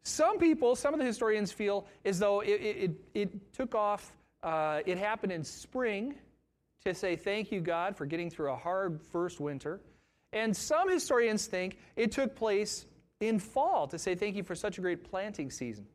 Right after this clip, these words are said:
By the way, Michael, you're back here. Would you do me a favor and just pop those doors open? It's a nice sleep temperature in here.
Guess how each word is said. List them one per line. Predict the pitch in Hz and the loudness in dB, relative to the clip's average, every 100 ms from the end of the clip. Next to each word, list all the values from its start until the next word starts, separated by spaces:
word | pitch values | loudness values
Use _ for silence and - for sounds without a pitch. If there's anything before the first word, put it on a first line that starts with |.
| _ _ - | _ _ -2
By | 233 | 2
the | |
way, | 202 | 2
Michael, | 185 208 202 180 | 0 -2 -2 -4
you're | 226 320 | -4 -2
back | 214 160 | 0 0
here. | - 170 | 0 -2
Would | 190 | 0
you | |
do | 285 | -2
me | 196 | -2
a | |
favor | 208 202 | 0 0
and | 160 | 0
just | 170 - | -4 -6
pop | 165 175 | -6 -4
those | 175 143 | -4 -2
doors | 156 165 156 | 0 0 0
open? | 170 175 - - _ _ _ _ _ _ _ _ _ _ _ _ _ _ _ _ _ _ _ _ _ _ _ _ 160 | -2 -4 -8 -14 _ _ _ _ _ _ _ _ _ _ _ _ _ _ _ _ _ _ _ _ _ _ _ _ _
It's | - | -6
a | |
nice | 202 226 | -2 -2
sleep | - - 214 208 | -4 -6 -6 -4
temperature | 160 135 120 123 113 | -6 -6 -10 -8 -8
in | |
here. | 107 107 | -10 -16